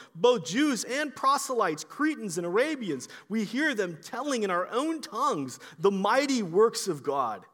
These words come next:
And all were amazed and perplexed, saying to one another,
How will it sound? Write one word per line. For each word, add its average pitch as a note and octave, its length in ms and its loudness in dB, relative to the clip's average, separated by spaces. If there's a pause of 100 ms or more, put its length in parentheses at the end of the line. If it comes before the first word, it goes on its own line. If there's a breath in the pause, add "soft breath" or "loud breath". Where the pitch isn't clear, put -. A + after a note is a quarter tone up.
(800)
And D3+ 160 -4
all A3+ 640 4
were F3 160 4
amazed G#3+ 800 -2
and D#3+ 160 -10
perplexed, - 880 -8
saying D4 540 -8
to A3 120 -6
one G#3 220 0
another, F3 420 2